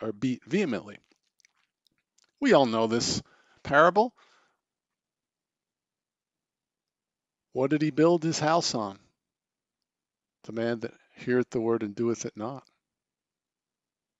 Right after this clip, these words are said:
Did he build it on the sand and the the winds came. Well, Luke six forty-nine reads, "He that heareth and doeth not is like a man that without a foundation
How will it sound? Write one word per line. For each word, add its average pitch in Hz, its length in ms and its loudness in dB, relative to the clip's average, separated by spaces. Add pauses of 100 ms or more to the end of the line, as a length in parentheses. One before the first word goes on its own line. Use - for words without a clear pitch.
(220)
Did - 80 -20
he 104 80 -10
build 110 240 -6
it 107 100 -4
on 104 120 -6
the 104 80 -8
sand 110 520 -10 (1600)
and 110 140 -10
the 98 120 -10 (2250)
the 113 60 -20
winds 117 540 -6
came. 131 480 -6 (540)
Well, 110 120 -8
Luke 127 220 -2
six - 720 -4
forty-nine 131 720 -2 (360)
reads, 131 580 0 (400)
"He 151 140 -8
that 120 140 -4
heareth 139 380 0
and 113 100 -6
doeth 131 320 2
not 127 300 -2 (220)
is 120 160 -2
like 123 180 -2
a 117 60 -4
man 123 260 -2
that 120 100 -4
without 123 380 0
a 123 80 -4
foundation 117 680 -4